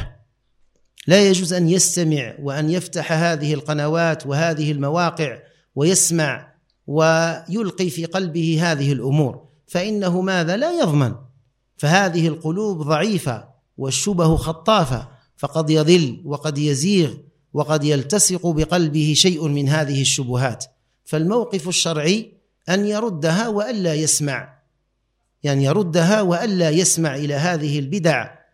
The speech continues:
وألا، لأن هذا له حكم المجالسة إذا كان يستمع ويأخذ منهم، ومجالسة أهل البدع ممرضة للقلوب كما قال ابن مسعود رضي الله عنهما، أو كما قال ابن عباس رضي الله تعالى عنهما.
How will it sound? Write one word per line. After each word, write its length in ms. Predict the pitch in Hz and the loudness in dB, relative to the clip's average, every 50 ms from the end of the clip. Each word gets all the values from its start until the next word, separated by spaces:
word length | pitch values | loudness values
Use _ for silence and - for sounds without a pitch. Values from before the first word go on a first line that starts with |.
| _ _ - | _ _ -10
وألا، 520 | 127 131 139 165 196 202 196 202 196 196 165 | -8 -6 -2 -2 -2 0 2 2 2 0 0
لأن 380 | 175 202 226 214 226 220 208 | -2 -2 -2 -2 -4 -4 -4
هذا 400 | 202 190 208 220 214 185 165 180 | -4 -2 -2 -2 -2 -2 -2 -2
له 240 | 196 226 226 233 226 | -2 -2 -2 -4 -4
حكم 300 | 190 - 254 - 196 220 | -4 -6 -8 -6 -4 -4
المجالسة 680 | 220 208 202 208 180 240 - 208 170 156 143 - 156 | -4 -2 -2 -2 0 0 0 0 0 0 0 0 -2
إذا 260 | 147 165 160 151 160 151 | 0 0 2 2 2 0
كان 240 | 156 180 165 156 | 2 2 2 4
يستمع 600 | 156 180 170 - - - 156 143 147 147 135 117 - - - _ _ _ - | 4 4 4 4 2 0 0 0 0 -2 -4 -4 -10 -14 -20 _ _ _ -6
ويأخذ 520 | 139 151 165 170 143 - - 160 139 127 | -2 0 0 0 -2 -4 -6 -6 -4 -2
منهم، 540 | 147 165 160 143 135 139 127 - - - - _ _ _ _ _ _ _ - | 0 0 2 2 2 0 0 -4 -8 -14 -20 _ _ _ _ _ _ _ -6
ومجالسة 840 | 127 139 151 151 147 139 156 147 156 180 165 - 156 143 - 147 143 | -4 -2 0 0 2 2 2 4 4 4 4 4 2 0 -2 -4 -2
أهل 260 | 156 151 139 139 143 | 0 2 2 4 2
البدع 440 | 143 135 131 160 185 156 160 156 143 | 2 0 0 0 2 2 2 2 4
ممرضة 680 | 156 151 156 151 151 147 185 233 196 185 170 165 175 165 | 4 4 4 4 4 4 2 2 2 0 0 0 0 -2
للقلوب 580 | 160 160 160 147 165 156 160 165 165 156 147 | 0 0 0 -2 0 -2 0 2 2 2 0
كما 320 | 151 151 160 147 147 147 147 | 0 0 2 2 2 2 0
قال 260 | 147 151 151 151 147 | 0 0 -2 0 0
ابن 140 | 139 135 143 | 2 2 2
مسعود 480 | 143 143 139 139 139 147 160 151 139 | 2 2 0 0 -2 -2 -2 0 0
رضي 360 | 147 143 147 151 139 139 143 139 | 0 0 0 0 0 0 -2 -2
الله 360 | 135 135 147 143 131 131 135 | -2 -2 -2 -2 -2 -2 -2
عنهما، 520 | 131 131 117 123 139 131 120 113 - - - _ _ _ _ - - - - - | -2 0 2 2 2 2 2 0 -6 -12 -20 _ _ _ _ -20 -20 -18 -6 -2
أو 120 | 143 151 | -2 -2
كما 300 | 147 - 165 160 160 147 | 0 0 -2 0 0 -2
قال 280 | 143 - 165 165 156 151 | -4 -4 -4 -4 -4 -4
ابن 180 | 147 135 143 | -6 -6 -6
عباس 600 | 143 127 131 139 123 120 139 - 175 170 - - 151 131 113 - - - _ _ _ - | -6 -6 -6 -8 -6 -4 -2 0 0 0 0 -2 -2 -4 -6 -8 -12 -20 _ _ _ 0
رضي 320 | 143 160 165 143 151 151 143 | 4 4 4 4 4 2 2
الله 360 | 143 143 151 160 147 143 143 | 2 2 2 2 2 0 -2
تعالى 400 | 139 - 139 143 165 170 151 143 | -4 -4 -2 -2 0 0 0 0
عنهما. 600 | 131 127 135 127 127 147 143 127 117 - - - | 0 0 0 2 2 4 4 2 0 -2 -8 -18